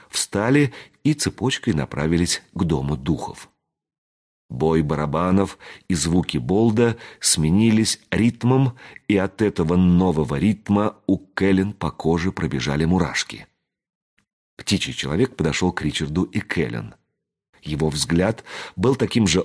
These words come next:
острым и пронизывающим, как всегда. «Пора», — сказал он. «Мы с Ричардом должны идти». «Вы с Ричардом?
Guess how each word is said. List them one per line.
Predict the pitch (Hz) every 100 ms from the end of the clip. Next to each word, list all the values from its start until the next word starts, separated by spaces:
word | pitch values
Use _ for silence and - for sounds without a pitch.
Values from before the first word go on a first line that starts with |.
| -
острым | 113 139 - 135 - -
и |
пронизывающим, | 147 151 131 98 101 107 117 113 - 120
как | 120 -
всегда. | - - 85 98 52 - _ _ _ _ _ _ _ _ _ _ _ _ _ _ _
«Пора», — | 80 85 90 101 - _ _ -
сказал | - 87 85 71
он. | 65 58 - _ _ _ _ _ _ _ _ _ _ -
«Мы | 98 101
с |
Ричардом | 87 85 - 82 87 90 - - -
должны | 92 76 69 69
идти». | 76 - - 64 - _ _ _ _ _ _ _ _ _ _ _ _ -
«Вы | 73 95
с | 107
Ричардом? | - 107 143 131 143